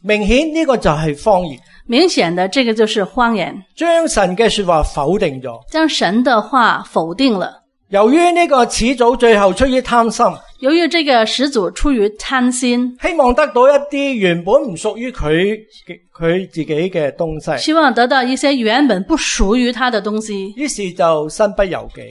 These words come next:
Speaker 2: 於是身不由己。
Speaker 1: 相信咗一啲虛假嘅事。
Speaker 2: 相信了虛假的事。
Speaker 1: 因而犯罪。
Speaker 2: 因而犯罪了。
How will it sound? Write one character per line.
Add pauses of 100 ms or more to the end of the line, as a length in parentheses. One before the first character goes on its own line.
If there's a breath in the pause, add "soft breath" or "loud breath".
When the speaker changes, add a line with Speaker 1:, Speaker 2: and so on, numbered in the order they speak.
(220)
Speaker 2:
於
是
身
不
由
己。
Speaker 1:
相
信
咗
一
啲
虛
假
嘅
事。 (180)
Speaker 2:
相
信
了
虛
假
的
事。 (460)
Speaker 1:
因
而
犯
罪。 (220)
Speaker 2:
因
而
犯
罪
了。